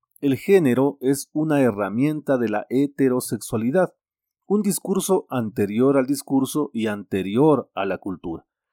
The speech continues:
que amenaza eternizar las políticas estables para géneros estables. Definir lo que realmente es un género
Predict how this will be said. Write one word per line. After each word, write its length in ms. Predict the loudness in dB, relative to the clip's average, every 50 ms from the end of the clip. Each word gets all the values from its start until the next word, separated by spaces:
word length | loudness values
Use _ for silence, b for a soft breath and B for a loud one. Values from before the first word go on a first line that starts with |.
| _ _ _ _ -10
que 80 | -8
amenaza 720 | -8 -8 -8 -8 -4 -2 0 0 0 0 0 -2 -2 -2 -4
eternizar 920 | -2 0 0 0 0 0 0 0 0 -2 -4 -6 -2 2 2 2 2 2 -4 _ _ _ _ _
las 280 | -8 -6 -6 -6 -8 -8
políticas 800 | -6 -2 -2 0 -2 -2 -4 -6 -4 -2 -2 -2 -2 -4 -8 -12
estables 760 | -14 -14 -14 -8 -2 0 0 0 0 -2 -4 -4 -6 -8 -14 _ _
para 280 | -6 -6 -6 -6 -8
géneros 680 | -10 -8 -6 -6 -4 -4 -6 -8 -8 -10 -10 -14 -18 _ _ _ -10
estables. 760 | -8 -8 -8 -10 -10 -10 -10 -12 -14 _ -20 -20 -20 _ _ _ _ _ _ _ _ _ _ _ _ _ _ _ _ _ _ _ _ 0
Definir 720 | 2 2 2 2 0 0 4 4 4 4 2 0 -2 -4
lo 220 | -2 0 0 0 0
que 160 | -2 -2 0
realmente 720 | 2 4 4 4 4 4 4 2 2 2 0 0 -2 -2 -2
es 240 | -4 -4 -4 -6 -6 -6
un 200 | -4 -4 -4 -6
género 600 | -4 0 0 0 2 0 -2 -2 -4 -4 -6